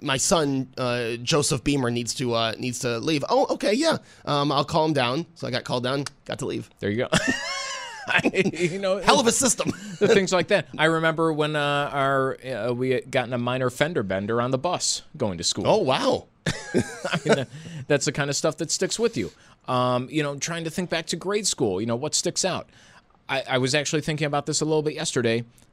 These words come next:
Speaker 2: It was so nice outside. I'm grilling hot dogs. And, uh, both my wife and I, we didn't go to the same school growing up, but we were in the same school district. And I, I brought my plate to her,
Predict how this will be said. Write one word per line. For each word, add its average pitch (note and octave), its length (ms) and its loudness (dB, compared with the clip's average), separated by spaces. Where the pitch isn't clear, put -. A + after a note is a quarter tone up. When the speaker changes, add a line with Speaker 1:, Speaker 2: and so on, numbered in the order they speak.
Speaker 2:
It A#2 60 -16
was G#2+ 100 -10
so C3+ 160 2
nice C3 220 -2
outside. C3 300 0
I'm B2 120 0
grilling B2+ 280 0
hot C3 200 -2
dogs. F2 420 -2
And, G#2 680 0
uh, F#2 560 0
both G2+ 360 -4
my G2 100 0
wife A#2 260 -2
and A#2+ 100 -2
I, A2 100 -2
we G2 120 -4
didn't G#2 140 -2
go G2+ 100 -2
to F#2+ 60 -6
the F#2 60 -8
same G2 220 -2
school A#2 460 0
growing F#2 300 -4
up, F2+ 100 -6
but F#2+ 80 -2
we F2 100 -4
were F#2 80 0
in F2+ 80 -4
the F2+ 60 -6
same G2 200 -2
school A2+ 240 -2
district. G2 540 -2
And G2+ 80 -2
I, G2+ 200 -2
I G2 260 -4
brought A2+ 200 2
my A#2+ 100 -4
plate F3 320 0
to A2 160 -4
her, A2 260 -2